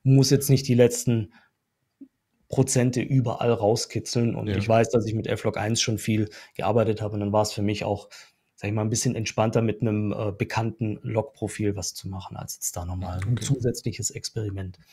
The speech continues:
Speaker 1: äh, dann
Speaker 2: Ja.
Speaker 1: einzugehen.
Speaker 2: Ähm, wir müssen noch ein paar Fragen, äh, und die werden hier schon selber beantwortet. Äh, Julian fragt an, laufen die vier K hundertzwanzig mit Crop oder ohne?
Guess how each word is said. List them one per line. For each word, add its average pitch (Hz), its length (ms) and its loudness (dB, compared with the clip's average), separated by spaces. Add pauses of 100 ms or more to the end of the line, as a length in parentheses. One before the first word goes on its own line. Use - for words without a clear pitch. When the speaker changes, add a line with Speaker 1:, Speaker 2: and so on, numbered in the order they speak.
(420)
Speaker 1:
äh, 98 100 -12
dann 95 120 -12
Speaker 2:
Ja. 87 60 -6
Speaker 1:
einzugehen. 101 420 -4 (280)
Speaker 2:
Ähm, - 380 0 (220)
wir 110 100 0
müssen 165 220 4
noch 147 80 4
ein - 60 -6
paar 143 180 4
Fragen, 139 480 0 (200)
äh, 117 120 4 (340)
und 113 100 2
die 104 80 4
werden 131 140 8
hier 117 140 10
schon 113 140 4
selber 135 240 6
beantwortet. 110 600 0
Äh, 104 220 4
Julian 135 420 2
fragt 120 320 0
an, 123 240 0 (360)
laufen 117 280 2
die 127 120 2
vier - 500 0
K 107 100 -2
hundertzwanzig 120 920 2
mit 104 300 2
Crop - 320 -2
oder 113 320 6
ohne? 156 400 2